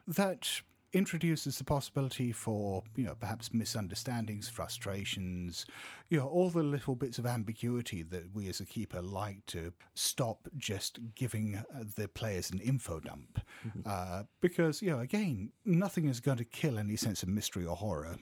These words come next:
Speaker 1: uh, faster in a game than the N P C sort of saying, "Oh yeah, this is what's going on."
Speaker 2: Mm.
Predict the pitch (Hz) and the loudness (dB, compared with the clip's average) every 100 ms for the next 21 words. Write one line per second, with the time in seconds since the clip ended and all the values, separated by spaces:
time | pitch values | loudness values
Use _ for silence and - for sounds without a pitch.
0 | - - 92 90 - - 113 - - 85 | -10 -4 -4 -4 -4 0 0 -2 -2 -4
1 | 90 95 90 78 76 90 85 87 92 90 | -2 -2 -2 -4 -6 -4 -4 -2 -4 -4
2 | 101 - 90 - 87 92 95 101 123 98 | -4 -4 -6 -6 -6 -4 -4 -4 -6 -8
3 | 78 90 - 82 78 - 71 - 67 - | -8 -8 -6 -6 -10 -10 -10 -12 -14 -12
4 | 90 - - - | -14 -14 -14 -12